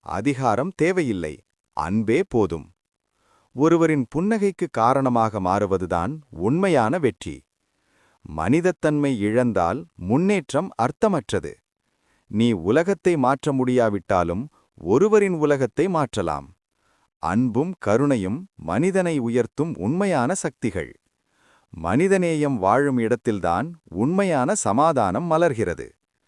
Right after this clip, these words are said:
மனிதநேயம் என்பது பிறரை மதிப்பது மட்டுமல்ல, அவர்களை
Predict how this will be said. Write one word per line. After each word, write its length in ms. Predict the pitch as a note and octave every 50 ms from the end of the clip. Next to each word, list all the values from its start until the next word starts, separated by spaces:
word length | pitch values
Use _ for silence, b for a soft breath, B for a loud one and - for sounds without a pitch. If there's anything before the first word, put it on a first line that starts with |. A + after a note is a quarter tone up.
| _ _ _ _ _ _ _ _ -
மனிதநேயம் 760 | F#2+ G#2 C3 E3+ G#3+ A3+ G#3 A3 G3+ F#3 F3 E3 D#3+ D3+ C#3
என்பது 380 | B2 B2 B2 A#2+ A2+ G#2+ B2 F3 F#3+ _ _
பிறரை 380 | - A#2 C3+ D#3 D#3+ D#3 D3 C3+
மதிப்பது 520 | G#2 F#2+ G2+ B2 F3+ G3+ - - F#3 E3 D#3
மட்டுமல்ல, 480 | C3+ A#2 - - B2+ G#2 G2 F#2 E2+ D#2+ C#2+ B1+ - _ _ _ _ _ -
அவர்களை 440 | - F#2+ G#2 G#2+ G#2 F2+ G2+ F#2+ F#2+